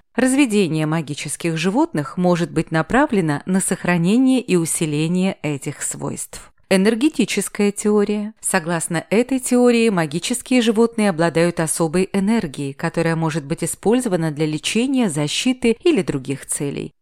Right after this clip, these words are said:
При разведении магических животных можно стремиться к увеличению этой энергии. Духовная теория. Некоторые культуры считают, что магические животные являются проводниками между миром людей и духов.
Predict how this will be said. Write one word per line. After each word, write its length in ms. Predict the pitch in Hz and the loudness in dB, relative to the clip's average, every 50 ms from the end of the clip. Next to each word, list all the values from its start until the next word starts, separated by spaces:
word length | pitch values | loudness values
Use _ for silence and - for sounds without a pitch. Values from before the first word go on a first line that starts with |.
| _ _ | _ _
При 220 | _ - 269 277 262 | _ 2 4 4 4
разведении 720 | 254 233 233 240 254 247 208 208 208 175 139 143 143 147 | 4 2 2 2 2 2 2 2 0 0 0 -2 -4 -2
магических 640 | 156 151 156 139 165 - - 196 175 - - 233 202 | -2 -2 -2 -2 -4 -4 -2 -4 -4 0 0 0 2
животных 500 | 208 233 247 302 339 339 - 254 220 - | 2 2 2 2 2 2 2 0 0 2
можно 340 | 220 226 277 311 - 302 277 | 2 2 2 2 2 0 -4
стремиться 540 | - - - 196 180 180 196 - - - 254 | -2 -2 -2 0 2 2 0 0 -2 -2 -2
к 60 | - | 0
увеличению 720 | 202 196 170 170 180 - - - 175 175 190 202 214 220 - - | 0 2 0 0 -2 -4 -4 -2 -2 0 2 2 2 0 0 0
этой 340 | 156 151 143 - 170 - - | -2 -2 0 -2 -4 -4 -2
энергии. 640 | 180 170 151 147 143 143 135 127 - 151 135 131 139 143 - _ _ _ _ | -2 -2 -2 -2 -4 -4 -6 -8 -8 -8 -8 -8 -10 -12 -18 _ _ _ _
Духовная 600 | 185 196 285 - - - 262 220 190 190 202 208 196 | 2 2 2 2 4 4 4 4 4 2 0 0 -2
теория. 640 | - - 208 202 202 208 202 202 202 196 208 214 _ _ _ _ - | 0 0 2 2 4 4 2 2 0 -2 -4 -10 _ _ _ _ -4
Некоторые 460 | 190 190 180 - 185 - - 196 180 | -2 -2 0 -2 -4 -2 -2 -2 -2
культуры 480 | - - 202 190 - - 240 277 269 214 | -2 -2 -2 -2 0 -2 0 0 0 -2
считают, 600 | - - - 247 254 - 190 165 147 131 131 - | -2 -2 -4 -4 -2 0 -2 0 0 -4 -6 -8
что 180 | - - - 180 | -6 -4 0 0
магические 640 | 196 196 170 175 175 - - 170 - - 185 175 | 2 0 0 -2 -4 -6 -6 -8 -6 -2 -2 -2
животные 500 | 165 156 170 156 196 294 196 - 202 185 | 0 -2 -2 -2 -2 -2 0 0 -2 -2
являются 540 | 156 147 170 151 156 175 202 226 220 - 190 | 0 -2 -4 -2 0 0 0 0 -2 -4 -6
проводниками 800 | - - 185 165 165 143 170 170 - - 185 190 214 214 214 196 | -2 -2 0 0 0 0 -2 -2 -2 0 0 2 2 4 2 2
между 340 | 170 156 151 135 - 160 151 | 2 0 -2 -4 -4 -6 -4
миром 300 | 156 156 156 156 151 151 | -4 -4 -4 -4 -4 -4
людей 380 | 151 160 135 151 170 190 202 | -4 -4 -4 -2 -2 -2 -2
и 180 | - - 185 165 | -4 -6 -8 -10
духов. 680 | 156 - 156 - 143 - - - - - - - - | -8 -8 -8 -8 -8 -10 -12 -12 -12 -14 -16 -20 -20